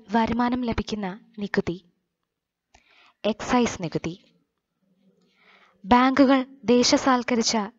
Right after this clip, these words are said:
ഇന്ത്യൻ പ്രധാനമന്ത്രി? ഇന്ദിരാഗാന്ധി. ഇന്ത്യയിലെ ആദ്യത്തെ ലൈഫ് ഇൻഷുറൻസ് സ്ഥാപനം? ഓറിയന്റൽ ലൈഫ് ഇൻഷുറൻസ്. ലോക്സഭാ സ്പീക്കർ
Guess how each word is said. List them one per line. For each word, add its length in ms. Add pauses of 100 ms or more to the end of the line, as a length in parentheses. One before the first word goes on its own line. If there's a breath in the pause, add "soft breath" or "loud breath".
(140)
ഇന്ത്യൻ 400
പ്രധാനമന്ത്രി? 640 (1400 soft breath)
ഇന്ദിരാഗാന്ധി. 800 (1800 soft breath)
ഇന്ത്യയിലെ 580 (200)
ആദ്യത്തെ 560 (120)
ലൈഫ് 380
ഇൻഷുറൻസ് 520
സ്ഥാപനം? 500 (1500 soft breath)
ഓറിയന്റൽ 600 (180)
ലൈഫ് 360
ഇൻഷുറൻസ്. 640 (2000 soft breath)
ലോക്സഭാ 560
സ്പീക്കർ 540